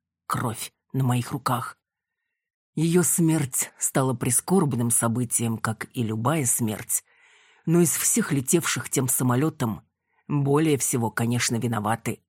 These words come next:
члены экипажа. Вообразите, какой вселенский фурор произведёт заявление о том, что пилоты и бортпроводники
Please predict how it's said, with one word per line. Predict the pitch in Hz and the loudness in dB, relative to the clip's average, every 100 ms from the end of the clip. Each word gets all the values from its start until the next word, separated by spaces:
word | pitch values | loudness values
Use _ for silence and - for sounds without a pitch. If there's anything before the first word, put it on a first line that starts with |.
| - | -6
члены | - 131 110 104 107 - | -2 -2 -2 -2 -4 -4
экипажа. | 139 123 - 107 101 98 _ _ _ _ _ _ - | -6 -4 -2 -2 -2 -6 _ _ _ _ _ _ -10
Вообразите, | 156 170 165 175 160 185 - 123 | 0 2 4 4 4 2 0 -4
какой | 127 123 151 | -4 0 0
вселенский | - - 190 190 180 127 - 113 | 0 0 4 4 4 2 -2 -6
фурор | 113 117 120 165 170 - _ _ - _ - | -8 -4 2 2 2 -6 _ _ -20 _ 4
произведёт | 170 151 147 156 214 | 4 4 2 4 2
заявление | 139 143 131 139 180 156 123 117 | 4 2 2 4 4 4 2 0
о | |
том, | - 151 | 0 0
что | - - | 0 -4
пилоты | 107 120 131 156 156 131 | -2 0 2 2 2 -2
и | - 170 | -2 -2
бортпроводники | 131 147 156 - - 127 127 131 120 - 170 180 | 0 2 2 2 -4 -2 -2 -2 -2 2 2 0